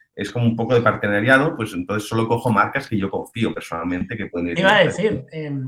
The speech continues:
Speaker 2: debe-, debéis rechazar a, a marcas, ¿no?
Speaker 1: Claro, claro. Desde luego que sí, porque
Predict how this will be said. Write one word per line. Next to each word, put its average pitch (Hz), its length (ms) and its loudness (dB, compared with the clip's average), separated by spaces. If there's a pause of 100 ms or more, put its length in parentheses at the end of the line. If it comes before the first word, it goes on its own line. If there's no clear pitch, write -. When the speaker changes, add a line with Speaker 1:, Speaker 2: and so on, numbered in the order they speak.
Speaker 2:
debe-, 139 360 -4
debéis 143 280 -6
rechazar 131 640 -4
a, 120 460 -10
a - 20 -14
marcas, 170 380 -6
¿no? 165 160 -16 (440)
Speaker 1:
Claro, 113 320 -4 (300)
claro. 101 360 -2 (580)
Desde 120 240 2
luego 131 140 4
que 151 60 0
sí, 151 160 0
porque 120 500 -2